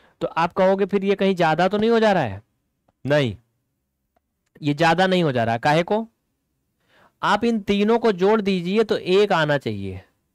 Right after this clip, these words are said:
बोलो, आएगा कि नहीं? ईमानदारी से जोड़ो, सबका हर बराबर है, अंश जुड़ जाएगा।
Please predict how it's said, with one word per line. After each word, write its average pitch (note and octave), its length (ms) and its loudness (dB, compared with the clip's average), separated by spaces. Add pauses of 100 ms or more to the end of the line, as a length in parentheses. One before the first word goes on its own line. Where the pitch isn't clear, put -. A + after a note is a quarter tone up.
(120)
बोलो, D#3 260 -2
आएगा E3+ 340 0
कि D3 100 -6
नहीं? G#2+ 200 -6 (680)
ईमानदारी E3 420 0
से F#3+ 80 -2
जोड़ो, E3+ 240 -2
सबका F3+ 320 -2
हर D#3+ 160 0
बराबर D#3 380 0
है, F3+ 80 2
अंश D#3+ 160 -4
जुड़ D#3 240 -4
जाएगा। D3 360 0